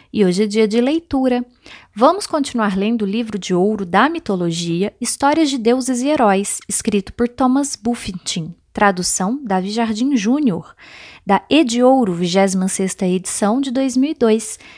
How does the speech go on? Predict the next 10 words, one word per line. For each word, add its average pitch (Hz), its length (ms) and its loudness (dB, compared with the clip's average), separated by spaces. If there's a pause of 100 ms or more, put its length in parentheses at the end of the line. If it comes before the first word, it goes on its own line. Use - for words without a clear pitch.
(140)
com 226 180 4
quarenta 269 400 2
e 294 40 0
dois 277 220 0
capítulos. 277 840 -2 (340)
Hoje 233 380 6
leremos 208 680 2 (220)
o 285 140 -2
capítulo 311 580 0
doze. 170 680 2